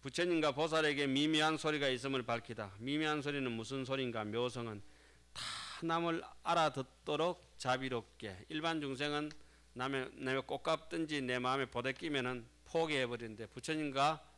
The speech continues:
보살은 포기가 없다. 일체 중생이 다 성불할 때까지. 그래서 어디서 성불하셨어요? 마카다. <laughs> 성도 마카다.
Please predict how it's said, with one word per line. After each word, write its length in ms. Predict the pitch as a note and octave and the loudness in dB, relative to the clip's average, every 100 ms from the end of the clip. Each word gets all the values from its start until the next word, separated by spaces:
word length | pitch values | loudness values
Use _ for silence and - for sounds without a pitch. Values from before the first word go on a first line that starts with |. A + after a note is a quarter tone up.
| - | -8
보살은 480 | C3 B2+ B2+ C3+ C#3+ - - - - | -6 0 0 0 -6 -14 -20 -20 -18
포기가 600 | - D#3+ D#3 D3 D3 D3 | -6 -4 -4 -2 -2 -2
없다. 420 | A#2 G#2+ - G#2 G2 - | -8 -12 -12 -16 -16 -14
일체 280 | - A#2 C#3 | -12 -6 -4
중생이 540 | A#2+ A2+ A2 A#2+ C3 C3 - - - - | -4 -6 -6 -6 -6 -10 -16 -20 -20 -20
다 200 | - A2+ | -6 -4
성불할 480 | A2 D3 D3 C3 G#2 | -4 -4 -4 -2 -4
때까지. 520 | - G2+ G2+ F#2 F2 - | -4 -10 -10 -10 -12 -10
그래서 300 | C#3 A#2+ A#2+ | -6 -4 -4
어디서 280 | A2+ B2 C3 | -6 -6 -6
성불하셨어요? 720 | C#3+ C#3 B2+ A2+ A2 A#2 B2+ - - - | -4 -2 0 -2 -6 -8 -8 -12 -20 -18
마카다. 640 | G2+ G2+ - B2 B2 G#2 - - - - - - - - - | -10 -10 -6 -4 -4 -6 -12 -20 -20 -20 -20 -18 -16 -18 -6
<laughs> 1500 | - - A4 - - - - - - - - - - - - | -2 0 0 -2 -6 -10 -10 -12 -18 -12 -10 -8 -10 -14 -16
성도 420 | - D#3 D#3 C#3 B2 | -6 -2 0 0 0
마카다. 600 | G#2 G2+ A#2 A2 F#2+ | 0 -2 -4 -4 -6